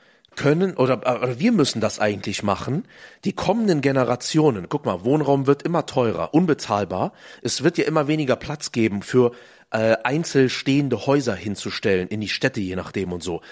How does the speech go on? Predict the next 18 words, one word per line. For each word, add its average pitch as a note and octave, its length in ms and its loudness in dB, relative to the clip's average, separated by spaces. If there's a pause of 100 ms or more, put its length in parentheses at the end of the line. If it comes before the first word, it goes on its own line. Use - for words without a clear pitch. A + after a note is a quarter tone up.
wenn C#3 200 0
du C3 80 4
nicht B2+ 200 -2
aufs A2 200 -4
Land C3 260 -2
ziehen A#2+ 280 -2
willst, A#2+ 220 0
um G#2+ 140 -4
dort A#2 160 2
eine A2 100 -4
neue A#2 200 4
Kolonie A2+ 420 2
zu - 160 -8
gründen. - 440 -6 (480)
So, B2+ 360 0 (320)
das - 180 -2
bedeutet D3+ 560 -2
ja, E2+ 120 -2